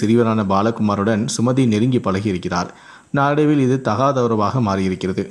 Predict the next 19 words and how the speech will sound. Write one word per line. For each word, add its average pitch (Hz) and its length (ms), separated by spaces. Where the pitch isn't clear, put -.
அடிக்கடி 120 420
தனிமையில் 113 400
சந்தித்து 110 520
இருவரும் 120 400
உல்லாசம் 117 380
அனுபவித்து 98 360
வந்திருக்கிறார்கள். 92 680
இது 131 180
குறித்து 151 400
ஸ்ரீதர் 135 380
மற்றும் 120 260
அவருடைய 107 280
குடும்பத்தினருக்கு 110 720
தெரிய 107 240
வந்துள்ளது. 90 480
இதையடுத்து 147 560
சுமதியை 127 440
கண்டித்தும் 113 440
உள்ளனர். 92 360